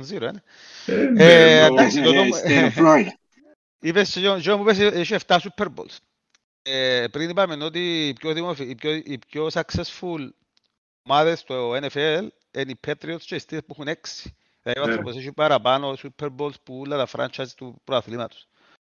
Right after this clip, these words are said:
Speaker 1: Δηλαδή, μόνο που τούτον καταλάβεις, να που έκαμε την καριέρα του.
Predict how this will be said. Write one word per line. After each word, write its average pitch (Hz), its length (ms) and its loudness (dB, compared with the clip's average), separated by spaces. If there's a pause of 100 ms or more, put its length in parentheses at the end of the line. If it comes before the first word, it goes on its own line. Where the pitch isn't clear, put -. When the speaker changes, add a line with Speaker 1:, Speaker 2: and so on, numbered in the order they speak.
(600)
Speaker 1:
Δηλαδή, 135 200 2
μόνο 175 220 -2
που 131 120 -10
τούτον 156 220 -6
καταλάβεις, 139 760 -2 (920)
να 151 160 -4
που 127 80 -8
έκαμε 139 420 -2
την - 720 -20
καριέρα 113 520 -4
του. 76 560 -20